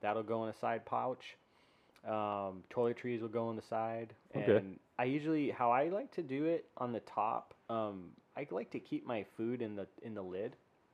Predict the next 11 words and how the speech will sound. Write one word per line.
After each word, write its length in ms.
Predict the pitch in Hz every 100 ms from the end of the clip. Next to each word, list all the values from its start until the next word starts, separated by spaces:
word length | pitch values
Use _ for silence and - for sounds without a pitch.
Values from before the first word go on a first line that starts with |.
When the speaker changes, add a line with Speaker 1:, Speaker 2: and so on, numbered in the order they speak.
| _ - - -
Speaker 1:
for 100 | 147
the 100 | 147
day. 320 | 160 180 196 - _
Just 220 | - 123 -
super 240 | 135 127
easy 300 | 120 117 101
access. 480 | 98 117 - 175 190
Speaker 2:
Okay. 240 | 101 92 104 - -
Speaker 1:
And 80 | 120
I 100 | 127
also 540 | - 135 156 170 147